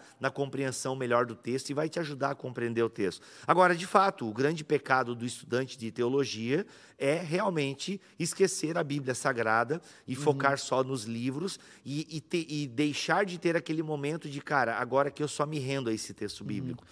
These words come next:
Speaker 2: Ô, Bibo, e um outro ponto também, cara, que não é só o estudante de teologia, mas as pessoas, é, muito pragmáticas por vezes, ou umas, a, as pessoas que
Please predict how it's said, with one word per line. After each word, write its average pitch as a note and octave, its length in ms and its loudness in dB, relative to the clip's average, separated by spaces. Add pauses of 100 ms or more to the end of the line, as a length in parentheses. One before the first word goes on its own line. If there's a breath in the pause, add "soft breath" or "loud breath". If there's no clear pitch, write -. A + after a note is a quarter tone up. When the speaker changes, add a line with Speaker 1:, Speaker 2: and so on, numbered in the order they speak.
(280 loud breath)
Speaker 2:
Ô, F3+ 120 8
Bibo, E3+ 360 6
e F#3+ 140 10
um F3+ 140 10
outro A3+ 280 10
ponto F#3+ 300 4
também, F#3 320 4
cara, C#3 260 4
que D3 140 0
não D#3+ 160 6
é F#3+ 60 6
só G3+ 220 6
o - 20 10
estudante A3 240 4
de - 60 -20
teologia, G3+ 540 6
mas E3 520 2
as E3 120 0
pessoas, G3+ 640 4 (380 loud breath)
é, D#3+ 80 6
muito F#3+ 260 6
pragmáticas F#3 800 4
por E3 160 0
vezes, F3 720 6
ou E3+ 160 4
umas, E3+ 320 2
a, D#3 260 6
as D3+ 80 6
pessoas F3 360 4
que F#3 280 2